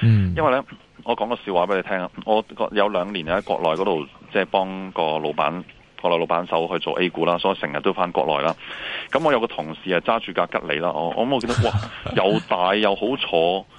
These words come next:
Speaker 2: 咁問佢幾多錢，佢話十幾萬。我話唔係嘛，咁平。咁跟住呢，仲有一個笑話就係咩呢？佢揸依架車出去，咁然後呢，去到一啲商場，跟住就停咗架車喺度，我哋入去買嘢啦。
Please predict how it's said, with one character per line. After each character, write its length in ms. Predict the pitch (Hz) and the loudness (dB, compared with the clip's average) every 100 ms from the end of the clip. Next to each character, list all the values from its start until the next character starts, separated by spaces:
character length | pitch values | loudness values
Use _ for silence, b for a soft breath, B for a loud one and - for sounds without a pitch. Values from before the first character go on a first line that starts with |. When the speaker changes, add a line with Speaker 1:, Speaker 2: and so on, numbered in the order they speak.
| B B | B B
Speaker 2:
咁 80 | 139 | -4
問 140 | 139 104 | -2 0
佢 80 | |
幾 100 | 98 | 0
多 80 | 98 | 0
錢， 260 | - - 101 | 0 -4 0
佢 40 | |
話 160 | 92 78 | 0 0
十 80 | - - | -4 -2
幾 100 | 87 | 0
萬。 160 | 101 78 | 2 2
我 140 | 90 | 2
話 40 | 85 | 0
唔 80 | 85 | -2
係 160 | 90 | 0
嘛， 120 | 92 98 | 0 0
咁 220 | 98 98 | -2 -2
平。 280 | 80 78 104 B B B - | -2 -2 -2 B B B -2
咁 160 | 131 160 | 0 2
跟 120 | 170 | 2
住 100 | 139 | 2
呢， 160 | 127 135 - - | 2 0 -14 -10
仲 320 | - 117 110 - - | -4 -4 -4 -8 -2
有 100 | 117 | 0
一 40 | 139 | 2
個 80 | |
笑 260 | 131 - 110 | -2 0 2
話 140 | 95 113 | 4 2
就 80 | |
係 40 | 95 | 0
咩 120 | 101 | 0
呢？ 100 | 98 - B B B B - | -2 -6 B B B B -2
佢 100 | 127 | 0
揸 200 | 147 151 | 2 0
依 60 | |
架 120 | 135 113 | 0 -2
車 200 | - 127 | -2 -2
出 120 | 117 | -2
去， 260 | - 85 78 - _ B B _ - | 0 0 -2 -12 _ B B _ -4
咁 200 | 147 147 | -2 2
然 80 | 92 | 2
後 80 | 95 | 2
呢， 80 | 123 B B B B B - | 0 B B B B B -2
去 140 | 120 | 0
到 180 | 120 127 | 2 0
一 40 | |
啲 140 | 135 131 | -2 -2
商 220 | 135 131 | -2 -2
場， 260 | 127 78 73 | -2 -4 -2
跟 160 | 107 127 | -2 0
住 100 | 104 | 0
就 340 | 90 78 80 - | 2 0 -2 -4
停 180 | 85 82 | -4 0
咗 140 | 113 | 2
架 80 | 107 | 2
車 240 | - 110 | 2 0
喺 100 | 95 | 2
度， 100 | 98 73 | 2 2
我 100 | 80 | 2
哋 40 | |
入 100 | 80 76 | 0 -2
去 80 | 87 | -4
買 140 | 80 76 | -2 0
嘢 100 | 82 | 2
啦。 140 | 85 | 2